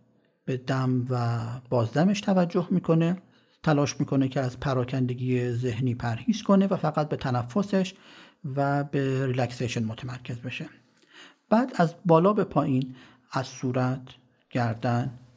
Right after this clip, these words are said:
بعد شونه، بازو، میاد پایین‌تر شکم، لگن و بعد پایین‌تر ران و ساق پا، به تدریج دسته دسته عضلات رو پنج ثانیه منقبض می‌کنه و بعد سی ثانیه عضلات رو شل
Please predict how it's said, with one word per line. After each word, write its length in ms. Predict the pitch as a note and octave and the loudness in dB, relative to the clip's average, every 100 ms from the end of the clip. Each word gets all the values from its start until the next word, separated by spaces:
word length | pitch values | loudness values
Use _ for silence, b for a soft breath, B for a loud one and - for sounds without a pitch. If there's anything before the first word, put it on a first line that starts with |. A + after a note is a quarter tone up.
| - | -4
بعد 220 | A#2+ A2+ | -2 -2
شونه، 640 | - - A#2 A#2 A#2+ A#2+ - - - | -8 -2 0 2 2 0 -6 -10 -2
بازو، 580 | A#2 A2+ - A#2 A#2 B2+ | -2 -2 -4 -4 -4 -2
میاد 200 | A2+ G#2 | -4 -2
پایین‌تر 380 | A2+ A2 A2 G#2+ | -6 -4 -4 -6
شکم، 640 | - A#2 A#2 A#2+ A#2 B2 - - | -6 -6 -2 0 0 -2 -8 -8
لگن 540 | A#2 A2+ A#2 A#2+ A#2 A#2 - _ _ _ B B B B _ | -4 -4 -2 -2 -2 -4 -14 _ _ _ B B B B _
و 60 | C3 | -4
بعد 180 | B2 A#2+ | -4 -4
پایین‌تر 400 | A#2 A#2 A2+ A#2 | -4 -2 -2 -2
ران 420 | C3 C3 C#3 C#3+ | 0 0 0 0
و 100 | A#2+ | -4
ساق 340 | - E3+ F#3 | 0 2 2
پا، 360 | C#3+ B2+ B2 - - B B B | -2 -2 -4 -6 -16 B B B
به 80 | F#3+ | 0
تدریج 480 | F#3+ E3 D3+ D3 B2 B B - | 2 2 2 0 -2 B B 0
دسته 320 | C#3 C#3 - | 0 2 0
دسته 340 | F#3 C#3 - F3 | 0 0 0 -2
عضلات 480 | B2+ B2+ A#2+ A#2 - | 0 0 2 0 -2
رو 160 | A#2 B B - | -10 B B -10
پنج 340 | - F3 F#3 | 2 6 6
ثانیه 360 | - D3+ B2+ B2+ | 2 0 2 2
منقبض 500 | B2+ B2 A#2+ E3+ F#3+ | 2 0 0 -2 0
می‌کنه 460 | A3 - D3 C3+ C#3+ - b b _ | 0 2 2 0 -4 -12 b b _
و 100 | D3+ | -2
بعد 300 | C#3+ C#3+ C#3+ - | 0 0 -2 -10
سی 380 | - - G3+ | -12 0 0
ثانیه 640 | G#3 G3 E3+ D#3 D3+ D3+ D3+ - _ | 2 4 4 4 4 2 -2 -10 _
عضلات 400 | C#3+ C3 B2 A#2 | -2 0 0 -2
رو 100 | B2+ | -4
شل 240 | B2 - | -6 -6